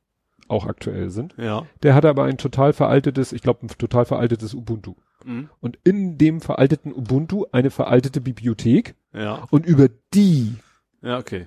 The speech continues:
Speaker 1: so, und das ist natürlich dann, das V-, äh,
Speaker 2: Klar.
Speaker 1: V L C vorzuwerfen, ist natürlich völliger Schwachsinn.
Speaker 2: Ja.
Speaker 1: Ne? Aber erstmal alle, und sie haben dann auch gesagt, in der, der hat dann auch nicht mit denen richtig kommuniziert, also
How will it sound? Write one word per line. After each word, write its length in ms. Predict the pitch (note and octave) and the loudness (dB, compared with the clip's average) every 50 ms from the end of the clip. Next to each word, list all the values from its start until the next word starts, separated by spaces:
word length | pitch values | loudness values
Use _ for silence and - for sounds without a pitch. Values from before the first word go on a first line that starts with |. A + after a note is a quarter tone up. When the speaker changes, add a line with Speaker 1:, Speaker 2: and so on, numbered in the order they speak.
| _ _ - | _ _ -10
Speaker 1:
so, 200 | G2+ G#2+ A2 G2+ | -2 0 0 0
und 260 | - - B2 A2+ G2 | -2 -4 -6 0 2
das 160 | A#2 A#2 - | 2 2 2
ist 100 | E3+ C#3+ | 0 0
natürlich 500 | D3+ D3+ C#3+ - - D3 C#3 C#3 B2+ - | 2 2 2 2 2 0 2 2 2 2
dann, 300 | - C#3+ C3 C3 B2+ B2 | 2 2 2 2 0 2
das 240 | A2+ C3 B2+ - - | 2 2 2 2 -8
V-, 220 | - - - C3+ - | -14 -4 -2 -2 0
äh, 240 | - B2 B2+ A#2 | 0 -2 -4 -4
Speaker 2:
Klar. 160 | A2+ - - C3+ | -4 -4 0 0
Speaker 1:
V 120 | C3+ C3 | 2 4
L 120 | A#2+ B2 | 2 2
C 200 | A2+ - - C3 | 0 2 0 0
vorzuwerfen, 720 | A#2+ - E3+ E3 F3+ - E3 D3 C3 C#3 C#3 C3+ - C#3+ | 0 2 -2 -2 0 0 -2 2 4 4 2 2 0 -2
ist 100 | B2+ B2 | -4 0
natürlich 320 | B2+ B2 - - B2+ A#2+ - | 0 -2 0 2 0 0 0
völliger 320 | - C#3 B2+ A#2 G2+ G#2 | 0 0 0 0 0 -2
Schwachsinn. 540 | G#2+ - - C3 B2+ - - - F#2+ F#2+ - _ | -2 2 2 2 2 2 -2 -8 -8 -8 -8 _
Speaker 2:
Ja. 220 | - A#2 A#2 A2 _ _ _ _ _ _ _ _ _ | -6 -6 -6 -6 _ _ _ _ _ _ _ _ _
Speaker 1:
Ne? 160 | G#2 A2 B2 - _ _ _ - | -8 -8 -8 -8 _ _ _ -4
Aber 200 | - A2 A#2+ - | 2 2 2 4
erstmal 340 | A#2 B2+ B2+ - D3+ C#3 A#2+ | 4 4 2 4 0 0 2
alle, 260 | - C#3 C3+ C3 C3 - - - - - | 2 4 4 4 4 2 -4 -20 -12 -4
und 180 | B2+ A#2+ - - _ | -4 -4 -4 -6 _
sie 140 | A#2 G#2+ C3+ | -2 2 2
haben 100 | C#3 C3+ C3+ | 4 4 4
dann 80 | B2 | 2
auch 120 | A2+ A2+ - | 0 0 0
gesagt, 340 | A#2+ A2 A2+ C3 A#2+ - | -2 0 2 2 2 2
in 120 | - C3 B2 | 0 0 2
der, 180 | A#2+ A2+ A#2 | 4 4 4
der 180 | A2 A#2 A#2+ A2 | 4 4 2 4
hat 140 | A#2+ - - | 4 4 2
dann 100 | C3 A#2+ | 2 2
auch 140 | - A#2 F#2+ | 2 -4 -2
nicht 180 | B2 A2 - | -2 -4 -2
mit 140 | - A2+ - | -2 -2 0
denen 140 | A#2 A#2+ C3+ | 0 0 2
richtig 300 | C#3+ D3+ - - D3 - | 0 -2 -2 -2 -6 -8
kommuniziert, 760 | - - D3 C#3 C#3 C#3 C3+ C3 - - D3+ D3 D3 D3 - | -4 -4 -2 -2 -2 -4 -4 -6 -6 -4 2 4 6 6 4
also 380 | - - A#2 G#2+ A#2 A2 G#2+ G#2+ | 2 -2 -2 -2 -2 -2 -2 -4